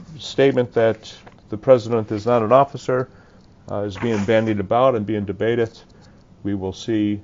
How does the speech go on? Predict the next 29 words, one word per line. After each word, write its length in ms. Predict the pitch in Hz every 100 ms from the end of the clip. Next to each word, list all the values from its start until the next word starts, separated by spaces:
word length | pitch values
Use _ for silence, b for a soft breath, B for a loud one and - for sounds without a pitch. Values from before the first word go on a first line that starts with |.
| -
where 140 | - 95
the 80 | 92
Supreme 400 | - - 107 101
Court 460 | - 104 104 - - - -
and 140 | 95
where 140 | 92 95
this 200 | 95 -
ends 180 | 98 101
up. 240 | 123 - - B B B B B -
Uh, 140 | 92 90
but 180 | 95
it's 180 | 98 95
a 40 | 95
very 240 | 104 104
interesting 460 | 104 107 98 104 98
time 400 | - 101 101 98
with 120 | 92
the 80 | -
President 560 | - 101 98 95 92
of 120 | 95 92
the 60 |
United 340 | 90 92 92 82
States, 520 | - 117 113 - - -
former 280 | - 107 95
President 500 | 104 90 92 92 -
of 140 | 92
the 60 | 92
United 300 | 92 92 87
States, 440 | - 101 101 -